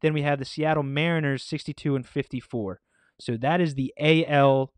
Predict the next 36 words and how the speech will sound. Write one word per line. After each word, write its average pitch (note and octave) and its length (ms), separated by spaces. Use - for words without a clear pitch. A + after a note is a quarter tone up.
playoff C#3 300
picture C#3 260
so B2+ 220
far. C3+ 260
The B2+ 120
Yankees, D3 480
Blue C#3+ 280
Jays, C3+ 440
Guardians, C3+ 540
Twins, C3+ 520
Astros, C#3 400
and A#2 140
Mariners. F#3+ 560
And C#3+ 160
then C#3+ 120
we C#3 100
go C3+ 280
over C3+ 280
to B2+ 140
the A#2 180
N G#3 160
L. D3+ 400
The B2 100
N E3 120
L D#3+ 160
East, E3 280
we C#3+ 60
start C#3+ 320
with C3+ 200
the B2+ 180
New C3 100
York C3+ 260
Mets, E3+ 320
seventy-five D3 600
and B2+ 120
forty, F#3+ 440